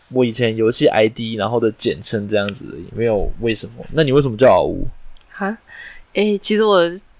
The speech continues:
Speaker 2: 绰号是简-，诶，全-，全部是月月嗷呜。就是那时候我有在看，
Speaker 1: 哼。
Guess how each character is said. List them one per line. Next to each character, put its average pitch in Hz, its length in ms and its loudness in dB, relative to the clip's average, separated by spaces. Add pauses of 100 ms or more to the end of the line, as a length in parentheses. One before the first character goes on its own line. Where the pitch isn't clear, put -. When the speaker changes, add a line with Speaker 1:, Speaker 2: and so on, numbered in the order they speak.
(220)
Speaker 2:
绰 - 140 0
号 214 160 4
是 226 200 -2
简-， 165 300 2 (180)
诶， 170 220 2
全-， 180 440 -2
全 190 240 -2
部 202 160 -6
是 202 260 -2
月 196 180 -2
月 196 180 0
嗷 151 300 0
呜。 160 220 -6 (580)
就 226 60 2
是 233 100 4
那 247 140 4
时 143 120 2
候 208 180 6
我 202 100 2
有 190 120 4
在 185 160 0
看， 185 340 0
Speaker 1:
哼。 180 80 -2